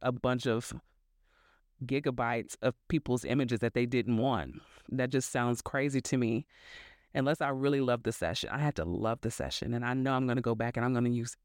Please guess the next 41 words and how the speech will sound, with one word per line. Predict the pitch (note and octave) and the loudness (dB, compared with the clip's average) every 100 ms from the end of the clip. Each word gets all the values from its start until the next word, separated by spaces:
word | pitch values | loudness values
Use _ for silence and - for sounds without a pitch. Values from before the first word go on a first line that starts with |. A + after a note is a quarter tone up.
| - | -2
every | D#3+ C3+ - A2+ | 0 0 0 -2
image, | - C#3+ D3 F#2 - | -2 0 0 0 -4
right? | A2 A#2 D#3+ - - _ _ _ _ _ _ _ _ - | -4 -2 -4 -8 -18 _ _ _ _ _ _ _ _ -2
And | D#3+ | 0
so | G3+ F3+ F3 F3 - _ _ _ _ _ _ _ _ - | 2 2 2 -2 -8 _ _ _ _ _ _ _ _ -14
sell, | - A#3 C#4+ F4 D4+ A3+ A#3 - | -4 0 2 2 0 -6 -6 -4
upgrade | C4 - E4+ E4+ | -4 0 0 0
the | D#4 | 2
gallery | D4+ D#4 B3 - | 2 4 2 0
to | - G3+ G3 G3 - - - | 0 2 2 0 -8 -12 -4
as | G#3+ G#3+ - | -2 -2 -2
is | B3 A#3 C#3 - | 2 2 2 0
and | E3+ F3+ | 0 2
just | G3 F#3+ | 0 0
let | D#3 G3 - | 0 0 2
them | A#3+ | 0
have | A3 F3 F3+ | 2 -2 -2
the | F#3+ | -2
soft | - D3+ - | 0 -2 0
proofs, | F3 F#3 | -2 0
and | G3+ F#3+ | 2 2
you | G3+ | 0
still | - A3+ B3 | 0 0 2
only | - A3 G#3+ | 2 2 2
have | G#3 - | 0 -2
to | - | -2
edit | F#3 F#3 | -2 0
the | F3 | -4
five. | - F#3+ G3+ D#3 | -2 -2 -2 0
You | A3 | 0
don't | A#3+ | 2
have | G#3+ | 0
to | F#3 | 0
do | F3 - | -2 0
any | C4+ C#4+ C4+ | 2 4 2
extra | - A#3+ - | -2 -4 -2
work. | G3 E3 - - | 0 0 -4 -6
You | G3 | -4
already | - F#3+ G#3+ G#3+ | -2 -2 0 0
did | F#3 A#3 | 2 0
it, | - | 0